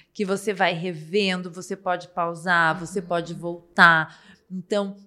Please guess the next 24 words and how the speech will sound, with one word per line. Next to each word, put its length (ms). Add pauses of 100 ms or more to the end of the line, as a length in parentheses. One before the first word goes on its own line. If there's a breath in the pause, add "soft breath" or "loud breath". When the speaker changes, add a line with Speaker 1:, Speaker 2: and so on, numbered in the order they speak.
Speaker 1:
e, 360
e 40 (120)
tira 400
também 280
a 40
dúvida 320
comigo, 320
porque 260
eu 60
tiro 280
as 100
dúvidas 360
das 180
alunas. 400
A 120
única 240
Speaker 2:
Sim. 80
Speaker 1:
coisa 360 (240 loud breath)
que 280
é 440 (460)
Speaker 2:
On-, 240
é 80
Speaker 1:
on-, 140
é 20